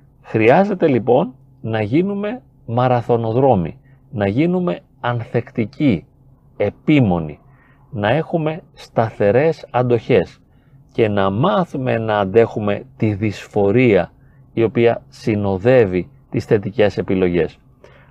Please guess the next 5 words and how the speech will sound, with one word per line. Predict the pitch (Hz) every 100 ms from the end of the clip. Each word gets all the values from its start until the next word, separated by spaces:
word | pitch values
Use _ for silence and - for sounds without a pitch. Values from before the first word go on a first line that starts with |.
| -
Αυτές | 104 - 165 170 - -
οι | 120
σταθερές | - 123 107 104 104 175 202 -
θετικές | - 127 117 107 120 117
επιλογές | 113 117 101 92 95 98